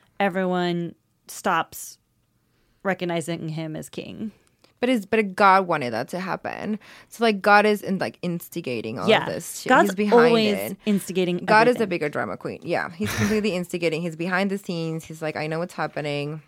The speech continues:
Speaker 1: So then Jeroboam wants to take over. And so then basically what happens is the kingdom splits.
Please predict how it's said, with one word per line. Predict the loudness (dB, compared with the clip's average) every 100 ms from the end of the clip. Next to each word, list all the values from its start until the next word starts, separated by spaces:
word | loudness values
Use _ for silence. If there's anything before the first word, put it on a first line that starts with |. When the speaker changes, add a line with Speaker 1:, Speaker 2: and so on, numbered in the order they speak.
| _
Speaker 1:
So | -12 -4
then | 0
Jeroboam | 2 2 4 2 2
wants | 0 -4 -8
to |
take | -10 -8
over. | -10 -10 -14 -18 _ _ _ _ _ _ _
And | -6
so | -2
then | 0 -2 -4 _ _ 0
basically | 2 0 -2 0 0 0 -4 -10 _ -6
what | -2
happens | 2 2 2 -2
is | -2 -4 -4 -8 -12 -20 _ _ _
the | -6
kingdom | 0 2 2 -2
splits. | -6 -12 -12 -16